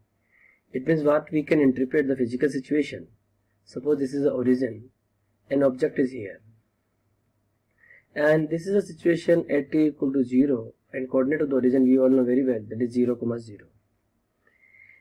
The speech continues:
And it is given to us in time five second, the object travel the distance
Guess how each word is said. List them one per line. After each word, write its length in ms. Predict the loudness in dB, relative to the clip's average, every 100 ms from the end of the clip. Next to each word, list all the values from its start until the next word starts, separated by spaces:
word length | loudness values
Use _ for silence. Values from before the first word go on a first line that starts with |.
| -2
And 220 | 0 2
it 140 | 0 0
is 120 | 2
given 300 | 4 4 6
to 100 | 4
us 300 | 2 -4 -14 _ _ _ _
in 200 | 0 2
time 240 | 4 2 2
five 240 | 0 0
second, 460 | 0 -4 -6 -12 -14 _ _ _ _ _ _ _ _ _ -8
the 140 | -2
object 400 | 0 2 2 0
travel 380 | 0 0 0 -4 -14 _ _
the 140 | -8
distance 680 | -6 -4 0 0 -2 -10 -14